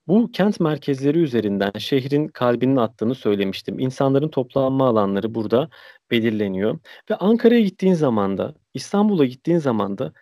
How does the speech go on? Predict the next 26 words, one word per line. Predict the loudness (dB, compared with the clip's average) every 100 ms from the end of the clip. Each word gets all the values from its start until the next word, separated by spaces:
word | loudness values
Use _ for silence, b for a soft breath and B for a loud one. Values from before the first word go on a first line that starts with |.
| b
kent | -2 0 0
merkezleri | -2 -4 -4 -4 -4
birbirinin | -4 -4 -4 -6
aynı. | -4 -4 -4 -8 _ _ -20 B B -2
Mekan | -2 0 2 4 4
birbirinin | 2 2 4 4
aynısı | 4 2 0 0
olduğu | 0 0 0
zaman | 0 0 -2 -6 _ _ b b b
e, | -2 0 0 -2 -6
zaman | -4 0 4 4
da | 4
tekleşiyor | 2 -2 -4 -6 -4 -6
esasında. | -4 -6 -6 -10 -14 -16 _ _
Zaten | 0 0 2 0 0
bir | -6 -6 -8 -8 -20 _ _
Greenwich | 0 4 4 2
zamanı | 0 0 0 -2
kullanıyoruz. | -6 -4 -4 -2 -4 -6 -10 -20 B B -2
E, | 0 2 0 -4
tasarlanmış | -4 0 0 2 2 0 -2 -6 -4
matematiksel | -2 0 -2 -4 -4 0 2
bir | 0
kurgu, | 0 2 2 4 2 0 b b -2
e, | 0 0
kullanıyoruz. | -2 -4 -4 -2 -2 -2 -6